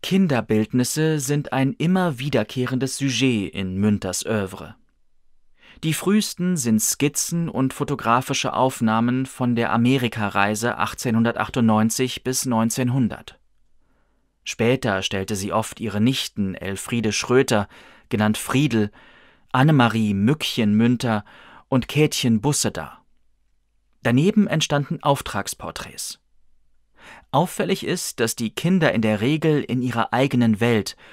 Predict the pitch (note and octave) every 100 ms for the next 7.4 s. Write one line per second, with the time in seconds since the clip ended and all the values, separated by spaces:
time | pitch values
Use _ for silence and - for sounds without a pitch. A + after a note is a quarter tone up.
0 | - - - - B2 E3+ - - G#2+ F#2+
1 | F#2 G#2 C3 B2+ G#2+ E2+ G#2 B2+ - A2+
2 | G2+ F#2 - F#2 D#2+ - C#2+ C#2+ - _
3 | _ _ _ _ _ _ _ _ C#3 C#3+
4 | A#2 A#2+ D#3 D3+ C#3 A#2 C3+ C#3 A#2+ B2
5 | - - E3+ - - F2+ - C#2+ G#1 -
6 | F#2 F#2 G#2+ G#2 D#2+ - - F2+ F2+ -
7 | A2 G2 -